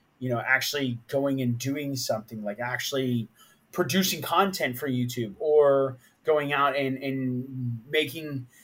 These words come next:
this podcast reach more people, or even developing other podcasts or developing other relationships to meet with people who could challenge me and, and make me a better person. But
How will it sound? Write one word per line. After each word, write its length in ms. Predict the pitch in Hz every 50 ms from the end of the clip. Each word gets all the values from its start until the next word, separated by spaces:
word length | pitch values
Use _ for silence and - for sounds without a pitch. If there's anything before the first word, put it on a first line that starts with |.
| - _ _
this 160 | - 143 139 -
podcast 680 | - - 160 156 156 - 151 135 123 117 - - 147
reach 320 | 160 160 156 123 - 160
more 240 | 156 147 147 147 135
people, 420 | 127 - - 180 190 185 - 143
or 540 | 123 110 110 123 131 127 127 127 120 113 113 - -
even 400 | 156 151 143 151 147 139 127 120 - _ _ _ - - _ _ _ _ _
developing 560 | 123 147 131 123 143 165 165 151 135 160 156 143 143
other 180 | 156 170 185
podcasts 580 | 180 - - - 135 139 135 - 131 120 120 -
or 60 | 123
developing 480 | 120 123 120 127 143 147 139 - 143 135
other 220 | 127 143 143 151
relationships 1080 | 139 139 135 135 143 160 190 185 - - 175 147 - - - 143 127 123 127 - - - - - - - - _ -
to 120 | - 151
meet 240 | 147 147 147 143 135
with 160 | 147 139 123
people 400 | - - 165 147 - 165 139 127
who 120 | 147 160
could 380 | - - - 165 160 160 156 156 - - _ - - - - - - - - - _ _ _
challenge 460 | - - 196 220 269 254 208 143 131
me 180 | 135 127 113 - _ _ _ _ _ _ -
and, 380 | 170 160 160 160 156 151 151 -
and 220 | 147 147 147 147 143
make 260 | 147 165 208 - -
me 180 | 185 165 156
a 120 | 151 139 139
better 420 | 127 143 135 135 135 127 123 123 120 -
person. 400 | 135 127 123 - - - - - _ _ _ _
But 340 | - 131 123 120 - - _